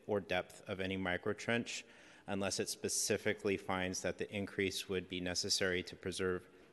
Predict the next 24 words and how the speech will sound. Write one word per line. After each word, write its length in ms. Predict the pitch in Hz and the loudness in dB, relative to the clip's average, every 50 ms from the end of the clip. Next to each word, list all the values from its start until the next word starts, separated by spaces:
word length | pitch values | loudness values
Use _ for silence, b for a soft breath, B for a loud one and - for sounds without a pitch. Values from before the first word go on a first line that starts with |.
| b - | b -8
and 160 | 95 95 98 | -4 -2 0
maintain 420 | 92 90 85 - - 92 92 92 | 0 0 0 0 0 0 0 0
the 80 | 90 85 | -2 -4
public 460 | - - 101 90 85 92 90 85 - | -4 -4 -4 -2 -2 -2 -4 -4 -4
health, 400 | - - 95 95 101 98 - - | -2 0 2 2 2 0 -2 -4
safety, 520 | - - - 98 87 - - - 90 92 - | -4 -2 -2 -2 -2 -2 -4 -6 -6 -4 -4
welfare, 380 | - 92 90 90 - - 95 90 | -2 -2 -2 -2 -2 -2 -2 -2
and 180 | - 90 82 - | -2 -4 -6 -6
convenience. 720 | - 92 85 90 92 90 85 90 - - - - - - - B B B B B B B B B B B B | -6 -6 -6 -6 -6 -6 -8 -10 -10 -6 -6 -6 -6 -6 -10 B B B B B B B B B B B B
In 100 | 104 95 | 0 2
conclusion, 540 | 113 110 - - 117 117 104 110 113 104 101 | 2 2 2 4 4 4 4 6 4 4 4
this 180 | 98 95 - | 4 2 2
legislative 640 | 104 101 98 101 98 - - 104 98 98 98 90 85 80 - - - - - | 2 2 2 2 0 2 2 2 4 4 4 2 0 -2 -6 -8 -14 -4 0
update 460 | 95 98 95 - - 107 98 98 - - | 2 2 2 2 4 4 4 4 4 2
solidifies 880 | - 104 95 98 98 98 - - 101 92 92 95 92 90 - - - - 101 | 0 2 2 2 2 2 2 4 4 4 4 4 2 0 0 -4 -4 -4 -2
the 100 | 95 95 | -2 -2
inclusion 460 | 92 - - - 98 95 90 101 101 | -2 -2 0 0 0 0 0 0 -2
of 80 | 87 92 | 0 2
microtrenching 760 | 92 87 90 - 101 92 - - 101 98 90 - - 95 87 | 2 2 2 2 0 -2 -2 -2 -4 -4 -2 -2 -2 -2 -2
within 560 | 90 85 - - - 98 92 95 95 92 85 | -4 -4 -4 -4 -2 -2 0 0 0 -2 -2
San 220 | - - - 90 | -2 -2 -2 -2
Francisco's 800 | - - 92 - - 101 - - - - 90 90 92 90 - - - | -2 -2 -4 -4 -2 -2 -4 -4 -2 -2 -2 -2 -2 -4 -6 -8 -6
regulatory 580 | 92 90 92 92 101 98 92 - - 90 87 | -4 -2 -2 0 0 -2 -2 -2 -2 -2 -2
framework. 580 | - - - 90 85 82 87 87 85 - - | -2 -4 -4 -6 -4 -6 -6 -10 -10 -12 -16